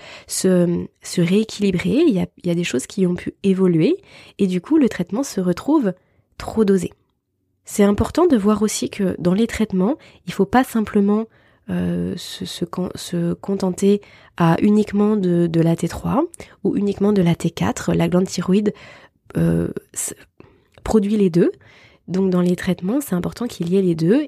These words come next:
et justement en bonne proportion. Alors après, moi je suis pas du tout, euh, médecin endocrinologue, euh, c'est pas du tout l'idée, c'est simplement peu-, que peut-être il y a des choses qui dans ce que je vous dis là peut, euh, vous alerter et ensuite bien évidemment, euh, le but c'est d'aller voir son médecin et puis de, de,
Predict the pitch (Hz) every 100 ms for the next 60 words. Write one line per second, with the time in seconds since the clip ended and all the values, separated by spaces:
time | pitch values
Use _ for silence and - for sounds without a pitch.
0 | - 175 190 196 170 - 175 247 190 160
1 | 196 202 - 190 180 165 - - - -
2 | - - 160 165 - 220 202 170 170 170
3 | 170 165 - 196 175 165 170 180 175 190
4 | 190 175 165 - - 165 175 247 214 -
5 | - - - 170 160 170 185 175 175 208
6 | 202 202 269 - - 220 - 208 269 -
7 | 202 - _ _ - 190 254 - 285 339
8 | 214 196 190 196 233 - - 175 185 -
9 | 220 202 202 202 202 208 220 - _ -
10 | 196 208 202 170 165 170 175 170 170 -
11 | 220 269 - 160 156 233 - 175 185 175
12 | 165 165 220 - - - - 165 165 196
13 | - 170 165 160 180 - 180 165 - 269
14 | 233 165 - 165 165 160 156